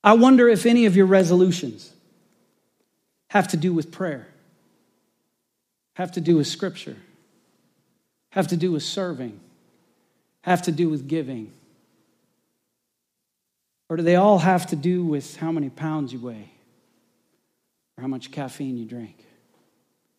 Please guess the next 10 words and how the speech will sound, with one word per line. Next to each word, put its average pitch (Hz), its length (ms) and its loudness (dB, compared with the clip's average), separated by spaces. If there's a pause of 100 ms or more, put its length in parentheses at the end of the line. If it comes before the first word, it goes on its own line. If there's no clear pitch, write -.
(640)
Church, 180 500 -4
there's 196 180 -6
something 175 560 0
more 185 220 4
important. 151 480 -2
I 135 60 -12
said 196 260 0
at 190 120 0
the 175 60 -8
beginning, 139 540 -4